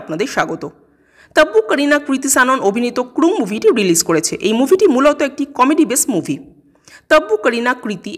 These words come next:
এই তিনজন কোহিনূর এয়ারলাইন্সে কাজ করে এয়ার হোস্টেস হিসেবে। তাদের খুব আর্থিক টানাপোড়েনের মধ্যে দিয়ে যেতে হয়, কারণ তাদের এয়ারলাইন্স কোম্পানি ব্যাংকরাপ্ট হয়ে গেছে এবং সেই কোম্পানির মালিক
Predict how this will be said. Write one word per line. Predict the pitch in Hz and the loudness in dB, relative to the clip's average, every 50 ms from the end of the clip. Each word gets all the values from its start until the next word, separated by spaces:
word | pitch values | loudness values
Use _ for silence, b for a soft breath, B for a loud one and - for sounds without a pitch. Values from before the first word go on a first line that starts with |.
| 180 | -8
এই | 208 202 - | -8 -6 -2
তিনজন | 254 277 262 202 190 180 214 269 B B B B B B _ - | -2 0 0 0 -2 -2 -4 -6 B B B B B B _ 2
কোহিনূর | 285 302 370 381 403 427 349 - 220 | 4 4 4 4 2 2 2 4 4
এয়ারলাইন্সে | 214 214 220 214 214 226 220 294 269 - | 4 4 4 2 0 -2 -4 -6 -2 -2
কাজ | 190 175 - - - | -2 -2 -2 -2 -2
করে | 196 233 320 - - | -2 0 0 -4 -2
এয়ার | 180 190 190 196 | -2 -2 -2 -2
হোস্টেস | 208 202 - 311 320 320 208 | -4 -4 -2 -2 -2 -2 -2
হিসেবে। | 170 - 165 143 - - - - - _ _ _ - | -4 -4 -4 -4 -4 -10 -10 -16 -20 _ _ _ 2
তাদের | 277 269 285 277 277 | 2 2 2 -2 -2
খুব | - 311 285 - 185 190 | -4 -4 -2 0 -2 -2
আর্থিক | - - - 339 320 - - | -2 0 -2 -2 -2 2 0
টানাপোড়েনের | 269 254 247 247 254 254 254 254 262 277 262 233 | 2 2 2 0 0 -2 -2 0 0 0 0 -2
মধ্যে | 220 214 214 - 208 | -2 -4 -4 -6 -4
দিয়ে | 240 240 202 220 | -4 -2 0 -2
যেতে | 214 214 233 226 | -2 0 -2 -2
হয়, | 254 302 - B B B B B - | -2 -4 -4 B B B B B 2
কারণ | 262 262 262 254 254 | 2 2 2 2 2
তাদের | 226 214 226 - - - | 2 2 2 -2 -2 2
এয়ারলাইন্স | 180 208 240 302 415 415 359 - - 214 | 2 2 4 2 0 0 -2 -2 0 -2
কোম্পানি | 185 - - 180 220 311 B B B B B - 175 - | -2 -2 -2 -4 -4 -4 B B B B B -14 -2 0
ব্যাংকরাপ্ট | 247 254 262 - 190 156 156 - - 180 | 0 0 2 2 0 0 0 0 -2 -2
হয়ে | 170 156 160 | -2 0 -2
গেছে | 147 - - 175 - - - _ b b b b b | -4 -6 -8 -12 -14 -20 -20 _ b b b b b
এবং | 190 196 196 233 233 - | -6 -4 -2 -4 -4 2
সেই | - 320 381 - - | 4 4 4 4 4
কোম্পানির | - 214 214 202 190 190 185 185 170 | 0 0 2 0 0 0 0 2 0
মালিক | 160 170 233 - | 0 0 -2 -4